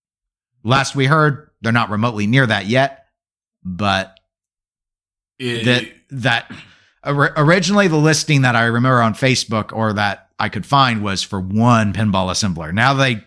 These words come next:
Speaker 1: know they need more, but they've probably budgeted a certain amount, and with inflation and everything else that's been happening, I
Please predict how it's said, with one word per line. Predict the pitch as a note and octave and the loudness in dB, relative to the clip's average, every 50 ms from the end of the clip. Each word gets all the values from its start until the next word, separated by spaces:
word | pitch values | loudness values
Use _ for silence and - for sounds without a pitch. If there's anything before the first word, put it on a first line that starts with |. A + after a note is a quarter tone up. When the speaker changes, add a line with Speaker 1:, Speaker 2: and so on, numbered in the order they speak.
| _ | _
Speaker 1:
know | A#2 B2 B2+ C3+ C3+ C3+ | -2 0 2 2 2 2
they | B2+ C#3+ C3+ | 2 2 2
need | B2+ A#2+ A2+ G#2+ | 2 2 0 2
more, | G2 A#2+ A#2+ A2+ G2+ F#2+ F#2 F2+ F#2+ - - _ _ _ _ _ _ _ _ _ _ _ _ _ _ _ _ _ _ _ _ _ _ _ _ | 2 2 2 2 2 0 0 -2 -2 -4 -8 _ _ _ _ _ _ _ _ _ _ _ _ _ _ _ _ _ _ _ _ _ _ _ _
but | G#2 G2+ F2 - A#2+ A2+ G#2+ G#2 - - _ | -12 -8 -2 0 0 0 0 -2 -4 -10 _
they've | F#2+ A2 A#2 G2+ | -4 -4 -4 -2
probably | - D3 C#3+ C#3 B2+ A#2+ A2+ | 0 0 0 2 0 -2 -2
budgeted | G#2 A#2 A#2 G#2+ A2+ A2+ F#2+ G#2 F2+ | 0 0 0 0 -2 -2 -2 -2 -2
a | F2+ | -4
certain | - - A2+ G#2+ G#2 G2+ | -2 -2 -4 -4 -4 -4
amount, | F#2+ G2+ G#2+ G#2 G2 F#2 F2+ - - | -2 0 0 0 0 -2 -6 -8 -8
and | G2 F#2+ F2+ F2 E2 E2 - _ | -6 -6 -4 -4 -6 -8 -10 _
with | F#2 G#2 G#2 F2+ | -6 -6 -4 -2
inflation | G2+ G2 F2+ - B2 B2 A#2+ - - A#2+ A2+ | -4 -4 -2 0 0 0 2 2 0 0 0
and | G#2 G2 | 0 0
everything | G#2 G#2 G2 G2+ F#2 - F#2+ F#2+ | 0 0 -2 -4 -4 -4 -2 0
else | G#2+ G#2+ G2+ - - | 0 0 -2 -2 -6
that's | F#2+ F2+ - | -8 -8 -8
been | - E2 D#2+ | -8 -6 -4
happening, | F#2+ A2 A2+ A#2 A2+ A#2+ G#2 G2 F#2 F2 E2 D#2 - _ _ _ _ _ _ _ _ _ _ _ _ _ _ _ _ - | -2 0 0 0 -2 -2 -4 -4 -4 -6 -6 -10 -12 _ _ _ _ _ _ _ _ _ _ _ _ _ _ _ _ -10
I | F#2+ F2 D#2 D2+ | -10 -10 -10 -12